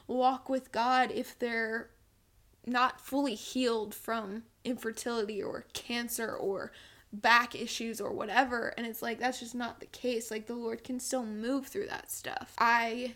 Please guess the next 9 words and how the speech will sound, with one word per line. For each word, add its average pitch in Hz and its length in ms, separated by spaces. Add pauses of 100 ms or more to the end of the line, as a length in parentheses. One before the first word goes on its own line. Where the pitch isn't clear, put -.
(160)
don't 240 200
wanna 220 180
fall 233 400
into 226 760 (720)
the 254 120
belief 240 340
system 240 800
that, 240 400 (100)
like, - 360